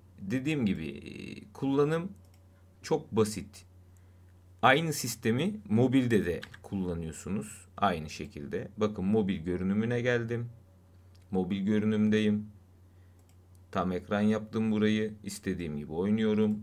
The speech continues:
Uydu dedim. Yakınlaştım. Nereyi seçmek istiyorsam bunu oraya getiriyorum, koyuyorum. Buradan şöyle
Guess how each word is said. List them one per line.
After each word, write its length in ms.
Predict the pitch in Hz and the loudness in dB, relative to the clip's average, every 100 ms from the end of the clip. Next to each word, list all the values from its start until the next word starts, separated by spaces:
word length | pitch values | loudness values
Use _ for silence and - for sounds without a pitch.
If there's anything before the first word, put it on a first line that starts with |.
| - | -4
Uydu 380 | 95 95 104 | -2 0 0
dedim. 460 | 107 101 107 107 107 - - - - - - - - - - - - - - - - - - | 0 2 2 2 -2 -12 -20 -20 -20 -20 -20 -20 -20 -20 -20 -20 -20 -20 -20 -20 -20 -20 -8
Yakınlaştım. 1000 | 82 87 101 107 107 107 - 107 107 104 - - - - - - - - - - - - | -4 -2 2 4 4 2 -2 2 4 4 0 -14 -20 -20 -20 -20 -20 -20 -20 -20 -14 -2
Nereyi 320 | 117 120 104 | 0 2 2
seçmek 480 | 104 92 - 82 - | 0 -4 -6 -12 -12
istiyorsam 680 | - - 76 73 - 104 190 - - - - - - | -16 -8 -6 -6 -6 -8 -8 -16 -20 -20 -20 -20 -4
bunu 200 | 107 85 | -2 -2
oraya 400 | - 87 78 67 | -2 -4 -4 -6
getiriyorum, 720 | 78 101 - 120 123 120 120 | -6 -6 -4 -2 0 0 -2
koyuyorum. 680 | - 123 123 123 123 123 123 - - - - - - - - - - - - - - - - - - - - | -2 0 0 0 0 -2 -6 -16 -20 -20 -20 -20 -20 -20 -20 -20 -20 -20 -20 -20 -20 -20 -20 -20 -20 -20 -8
Buradan 520 | 107 104 92 92 85 - - - - - - - - - - - - - - - - - - - - - - - - - - - - - - | -2 0 0 -2 -2 -8 -18 -20 -20 -20 -20 -20 -20 -20 -20 -20 -20 -20 -20 -20 -20 -20 -20 -20 -20 -20 -20 -20 -20 -20 -20 -20 -20 -20 -20
şöyle 760 | - - - 95 87 78 - | -18 -10 -2 2 0 -2 -10